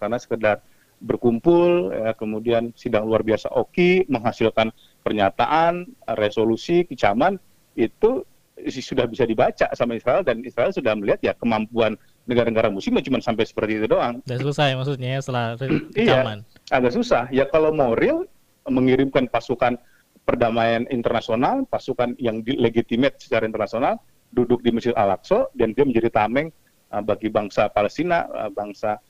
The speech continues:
Speaker 1: eh, Muslim, eh, Palestina untuk tidak diserang oleh, eh, pasukan Israel.
Speaker 2: Iya, kita punya pasukan perdamaian ke berbagai wilayah, tapi tidak mengirimkan ke Palestina, itu kenapa, Pak?
Speaker 1: <clears throat> Ya, itu kan juga harus ada keputusan dari P B B.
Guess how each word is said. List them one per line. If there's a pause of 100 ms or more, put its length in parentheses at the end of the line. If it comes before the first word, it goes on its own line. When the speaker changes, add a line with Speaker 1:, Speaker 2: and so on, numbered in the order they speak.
(300)
Speaker 1:
eh,
Muslim, (140)
eh,
Palestina
untuk
tidak
diserang
oleh, (420)
eh, (100)
pasukan
Israel. (400)
Speaker 2:
Iya,
kita
punya
pasukan
perdamaian
ke
berbagai
wilayah,
tapi
tidak
mengirimkan
ke (400)
Palestina,
itu
kenapa,
Pak?
Speaker 1:
<clears throat> (720)
Ya,
itu
kan
juga
harus
ada
keputusan
dari
P
B
B.